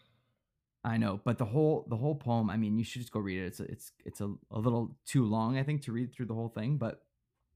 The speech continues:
it really does describe the kind of girl that Lucy is. So I think she, I mean,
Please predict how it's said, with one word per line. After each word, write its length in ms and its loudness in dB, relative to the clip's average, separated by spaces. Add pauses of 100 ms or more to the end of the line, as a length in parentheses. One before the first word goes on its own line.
(240)
it 80 2
really 180 6
does 220 0
describe 600 -4 (1400)
the 340 -4 (120)
kind 300 -4
of 160 -8
girl 240 -2
that 160 -6
Lucy 320 -4
is. 280 -8 (200)
So 160 -6
I 120 0
think 200 0
she, 220 -6 (100)
I 120 -4
mean, 300 -4